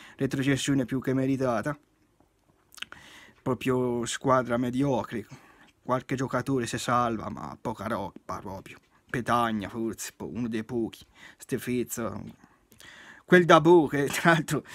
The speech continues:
<laughs> mi ricorda l'ex Lazio, non so chi se, chi se lo ricorda, stiamo a parlare parecchi anni fa. Comunque vabbè, stasera è successo di tutto, non c'ho nient'altro da dire.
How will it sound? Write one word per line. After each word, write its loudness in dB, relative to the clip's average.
<laughs> -16
mi 8
ricorda 2
l'ex 8
Lazio, 6
non -2
so 0
chi -6
se, -6
chi 4
se 4
lo 8
ricorda, 4
stiamo 2
a 0
parlare 2
parecchi -2
anni 2
fa. 0
Comunque 4
vabbè, 0
stasera 2
è 0
successo -2
di 0
tutto, -16
non -16
c'ho 0
nient'altro -2
da 2
dire. -4